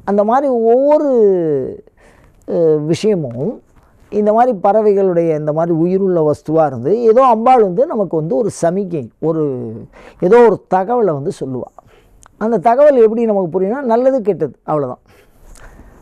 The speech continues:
ஒண்ணு நல்லது வரப்போறது, இல்ல ஆபத்து வரப்போறது, இந்த இடத்த விட்டு வெளியில போயிடு அப்படின்னு காப்பாத்தும், சாமியே காப்பாத்தும். தெளிவா சொல்லும். நிறைய செவிவழி செய்திகள் குமரிக்கண்டம்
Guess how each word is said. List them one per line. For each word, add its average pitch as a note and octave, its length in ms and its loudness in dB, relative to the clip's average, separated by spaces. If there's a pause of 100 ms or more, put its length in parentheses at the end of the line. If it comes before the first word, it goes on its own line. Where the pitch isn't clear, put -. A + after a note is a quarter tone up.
(200)
ஒண்ணு A#3 560 0
நல்லது G#3 420 2
வரப்போறது, C#3+ 420 -4 (140)
இல்ல A#3 300 0
ஆபத்து A3 420 2
வரப்போறது, F3+ 320 0
இந்த G3+ 140 0
இடத்த E3 240 -2
விட்டு D3+ 240 -2
வெளியில C#3 160 -4
போயிடு G#2+ 360 -12 (920)
அப்படின்னு F3+ 320 -4 (120)
காப்பாத்தும், G3 440 -2
சாமியே G3+ 280 0
காப்பாத்தும். C#3+ 400 -8 (1600)
தெளிவா G#3+ 300 2
சொல்லும். F#3+ 400 2 (1500)
நிறைய G#3 480 -2
செவிவழி G#3+ 420 -2
செய்திகள் G#3 640 -2
குமரிக்கண்டம் E3+ 720 -4